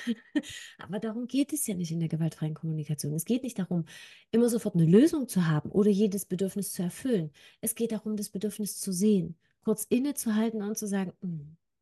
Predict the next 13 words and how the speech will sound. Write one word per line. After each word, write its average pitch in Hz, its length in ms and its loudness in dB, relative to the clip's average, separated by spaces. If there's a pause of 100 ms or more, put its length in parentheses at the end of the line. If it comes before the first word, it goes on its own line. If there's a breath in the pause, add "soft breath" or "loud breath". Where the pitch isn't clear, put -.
(160)
fühlt - 160 -4
sich - 160 -12
vernachlässigt. 175 1120 -6 (720 soft breath)
Ich - 120 0
trag 202 280 0
den 180 140 2
Kleinen 202 680 4 (380 loud breath)
und 196 140 2
für - 140 -2
die 220 140 4
Große, 190 440 2
den 196 160 4
Großen 208 520 -2